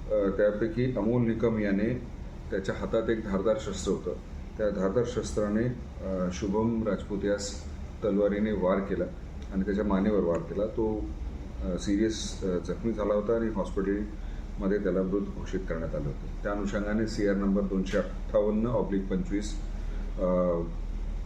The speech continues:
बीएनएस कलम एकशे तीन एक, एकशे अठरा, एकशे एकोणनव्वद एक, एकशे एकोणनव्वद चार, एकशे नव्वद, एकशे ब्याण्णव,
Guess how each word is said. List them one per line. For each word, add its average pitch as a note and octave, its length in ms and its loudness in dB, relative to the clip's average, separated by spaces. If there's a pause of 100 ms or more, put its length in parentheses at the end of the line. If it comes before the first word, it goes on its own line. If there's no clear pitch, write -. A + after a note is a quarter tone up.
बीएनएस G#2 600 2
कलम G2+ 280 4 (140)
एकशे F#2+ 240 2
तीन A2 280 2
एक, G#2 300 2
एकशे G2 300 0
अठरा, G2 500 2
एकशे F2 220 0
एकोणनव्वद G2 500 2
एक, G2 200 4 (120)
एकशे F#2 260 0
एकोणनव्वद G2 460 2
चार, G#2 280 4 (640)
एकशे G#2+ 260 0
नव्वद, G2 460 4
एकशे F#2+ 220 2
ब्याण्णव, G2 600 2